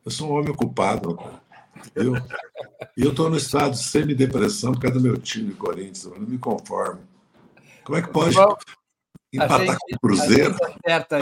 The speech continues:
Speaker 2: isso. A
Speaker 1: Empatar
Speaker 2: gente
Speaker 1: com
Speaker 2: acerta
Speaker 1: eu,
Speaker 2: isso.
Speaker 1: Cruzeiro é meu time do coração por causa da, do Cruzeiro
Speaker 2: Então,
Speaker 1: do Sul, que era o
Speaker 2: então,
Speaker 1: símbolo do Molipo, que era o símbolo do Molipo.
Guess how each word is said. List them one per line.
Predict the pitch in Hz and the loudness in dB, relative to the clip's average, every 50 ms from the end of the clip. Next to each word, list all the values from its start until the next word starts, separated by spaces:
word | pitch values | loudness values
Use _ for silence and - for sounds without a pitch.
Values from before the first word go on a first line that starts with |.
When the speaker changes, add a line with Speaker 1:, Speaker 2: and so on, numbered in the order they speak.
| 131 123 | -2 -4
Speaker 2:
isso. | 117 110 - - - - | -8 -12 -14 -18 -20 -20
A | 98 107 120 _ - 120 - - | -20 -20 -20 _ -10 -6 -4 -4
Speaker 1:
Empatar | 139 | -2
Speaker 2:
gente | 156 165 170 156 170 180 | -2 -4 -4 -6 -8 -8
Speaker 1:
com | - - 135 | -6 -8 -8
Speaker 2:
acerta | - - 127 | -8 -6 -6
Speaker 1:
eu, | 123 - 107 | -6 -6 -6
Speaker 2:
isso. | 107 - - - _ _ - | -8 -16 -20 -20 _ _ -10
Speaker 1:
Cruzeiro | - 160 143 - 185 185 190 | -8 -6 -4 -2 0 0 0
é | 190 | 2
meu | 190 180 160 | 2 0 0
time | - - - 165 160 | 0 -4 -6 -6 -6
do | - - | -8 -6
coração | - 147 131 123 110 - - - 135 - | -4 -2 -2 -2 -2 -4 -6 -6 -6 -6
por | - - - | -8 -10 -10
causa | - 147 147 123 123 123 | -8 -6 -6 -6 -8 -8
da, | 127 110 98 92 - - _ _ _ _ _ _ _ - | -8 -8 -8 -8 -10 -14 _ _ _ _ _ _ _ -14
do | 113 107 | -14 -10
Cruzeiro | 104 113 107 - 117 117 113 | -8 -6 -2 0 0 0 0
Speaker 2:
Então, | 110 107 101 | -2 -4 -4
Speaker 1:
do | 95 - _ - 123 | -4 -6 _ -2 0
Sul, | 135 131 | 0 0
que | - 131 | 2 0
era | 123 120 | 2 4
o | - | 2
Speaker 2:
então, | 117 - | 2 2
Speaker 1:
símbolo | - 139 139 131 127 | 0 -2 -2 -2 -2
do | 139 135 | 0 2
Molipo, | 139 131 127 120 117 107 - - 110 - | 2 4 4 4 4 2 0 -4 -12 -10
que | - - | -8 -6
era | 101 107 | -6 -6
o | 101 | -6
símbolo | - - 120 120 107 120 117 | -6 -6 -6 -6 -4 -2 -2
do | 110 | -2
Molipo. | 107 101 92 87 85 85 - _ | -2 -2 -2 -4 -6 -6 -8 _